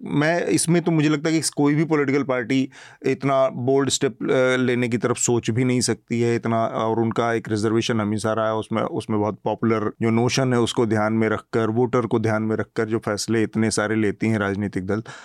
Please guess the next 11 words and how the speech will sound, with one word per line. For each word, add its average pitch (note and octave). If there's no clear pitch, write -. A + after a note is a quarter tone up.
तो E3
it's -
like F3
उनके F3
दिमाग D#3+
में D#3+
तो E3+
वो D3+
तो E3
इस -
तरफ D3+